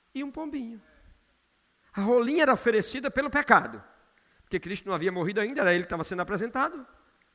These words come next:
Então tinha que pre-, apresentar uma oferta pelo pecado, era a rolinha. Depois que apre-, apresentava esse sacrifício, aí vinha a pombinha, que era a oferta pela santificação.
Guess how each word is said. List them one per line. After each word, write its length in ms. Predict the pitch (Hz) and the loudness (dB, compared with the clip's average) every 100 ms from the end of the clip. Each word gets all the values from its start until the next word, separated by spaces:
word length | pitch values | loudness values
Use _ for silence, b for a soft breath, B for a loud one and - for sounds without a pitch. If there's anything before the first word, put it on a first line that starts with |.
| _ - | _ -12
Então 220 | 165 202 | -4 -4
tinha 180 | 196 208 | -2 -4
que 60 | |
pre-, 160 | 214 190 | -2 -2
apresentar 420 | 170 170 165 160 | 0 0 -2 0
uma 100 | 180 | 0
oferta 320 | 190 - 160 156 | 0 0 -2 -2
pelo 160 | 202 | -2
pecado, 480 | 254 269 165 117 - - - | -2 4 4 4 -6 -12 -2
era 160 | 151 | 2
a 20 | |
rolinha. 500 | 165 240 247 180 113 - - _ _ _ _ b b b | 4 4 4 -2 -6 -10 -20 _ _ _ _ b b b
Depois 380 | 165 220 277 320 | 0 2 2 0
que 80 | 277 | 0
apre-, 240 | 254 240 | -2 0
apresentava 600 | 190 196 202 180 190 185 | 2 2 2 -2 -2 -2
esse 80 | 185 | 0
sacrifício, 580 | - 208 220 254 285 - | -2 -4 -4 -2 -2 0
aí 140 | 196 202 | 0 0
vinha 220 | 190 226 | 0 -2
a 40 | |
pombinha, 540 | 226 247 208 196 139 - B B B | 0 -2 -2 -2 -4 -6 B B B
que 140 | 196 | 2
era 240 | 185 196 190 | 6 10 10
a 180 | 160 180 | 8 4
oferta 520 | 165 - 208 196 208 | 2 0 0 0 -4
pela 320 | - 190 160 | -2 2 2
santificação. 1080 | - - - 294 - - 233 214 - 120 | 2 0 0 0 -2 -8 -8 -8 -8 -10